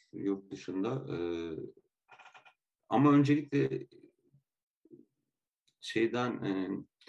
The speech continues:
Mehmet Demirtaş yakın arkadaşım, e,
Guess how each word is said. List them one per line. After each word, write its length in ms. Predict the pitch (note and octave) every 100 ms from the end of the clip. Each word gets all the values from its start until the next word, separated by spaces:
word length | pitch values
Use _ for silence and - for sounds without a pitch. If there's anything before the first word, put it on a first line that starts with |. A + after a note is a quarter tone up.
| - _ _ _ -
Mehmet 320 | G2+ A#2 -
Demirtaş 580 | B2 B2 A#2+ A2 - -
yakın 240 | G2 A2
arkadaşım, 840 | G2+ F#2+ F#2 F#2 F2 - G2 E2+ D#2
e, 340 | F2 F2 E2+